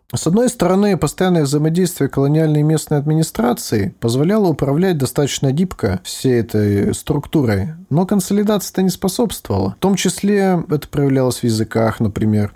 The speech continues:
Наверное, ситуацию усугубила и произошедшая эпидемия гриппа в районе девятьсот девятнадцатого года, в ходе которой умерло почти пятьсот тысяч жителей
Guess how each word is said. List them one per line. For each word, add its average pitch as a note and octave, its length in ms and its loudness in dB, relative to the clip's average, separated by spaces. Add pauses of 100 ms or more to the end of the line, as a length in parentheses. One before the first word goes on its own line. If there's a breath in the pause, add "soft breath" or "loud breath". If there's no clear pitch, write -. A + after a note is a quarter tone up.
Наверное, F#3 600 2
ситуацию E3 560 0
усугубила C#3+ 720 2
и E3 380 2
произошедшая B2 1300 0
эпидемия B2 520 0
гриппа A2 600 0
в A2 140 0
районе B2 300 2
девятьсот A#2 280 0
девятнадцатого A2+ 680 0
года, G#2+ 360 0
в F#2+ 60 -6
ходе A2+ 240 0
которой B2+ 360 0
умерло A#2 260 2
почти - 320 -6
пятьсот - 480 -6
тысяч B2 300 -2
жителей A2+ 600 2